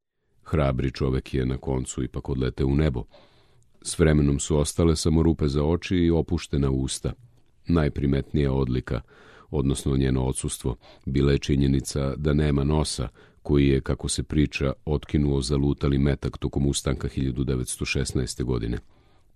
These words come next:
Sve u svemu, izgleda kao dobro izlupani rvač. Iznenađuje da ima kosu, verovatno zbog toga što ga je vajar, izvesni Thomas Kirk iz Korka, ostavio gologlavog tamo gore,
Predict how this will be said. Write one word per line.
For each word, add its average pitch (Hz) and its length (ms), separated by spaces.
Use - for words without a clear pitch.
Sve 85 240
u 69 80
svemu, 92 400
izgleda 92 480
kao 92 220
dobro 85 380
izlupani 82 560
rvač. 71 460
Iznenađuje 78 640
da 76 80
ima 73 200
kosu, - 420
verovatno 71 480
zbog 69 240
toga 69 280
što - 220
ga 67 100
je 67 160
vajar, 73 400
izvesni 69 680
Thomas 67 300
Kirk - 340
iz 65 120
Korka, - 460
ostavio 78 520
gologlavog 78 640
tamo 64 240
gore, 62 280